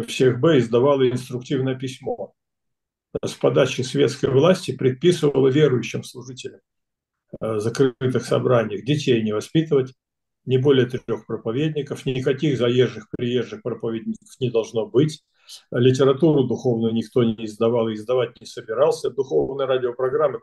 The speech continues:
глуш-, глушились, как антисоветские. И за то, что кто-нибудь переступал эти запреты, их садили в тюрьму. И такое вот, э, инструктивное письмо уже издали сами высшие чины, э, церковного руководства.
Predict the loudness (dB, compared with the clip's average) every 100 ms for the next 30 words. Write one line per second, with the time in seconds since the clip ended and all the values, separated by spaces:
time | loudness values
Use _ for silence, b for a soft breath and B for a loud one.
0 | _ -20 -18 -18 -10 -2 -2 4 4 4
1 | -2 -8 -10 -8 -12 -14 -6 -6 -4 -6
2 | -6 -8 b b b -2 2 4 2 0
3 | 0 -4 -2 0 0 -2 -2 -4 -4 -4
4 | 0 0 0 -4 -2 0 0 0 -2 -2
5 | -4 -4 -6 -4 -6 -6 -8 -10 -10 -14
6 | _ _ _ _ _ _ -4 2 2 6
7 | 6 4 -4 -10 -8 -6 -6 -6 -6 -6
8 | -6 0 0 0 -4 -8 -4 2 2 4
9 | 4 4 2 2 -2 -4 -4 -6 -12 -18
10 | -18 -12 -8 -6 -8 _ _ _ _ -8
11 | -4 -4 0 2 6 6 6 6 4 4
12 | 2 2 -4 -14 -20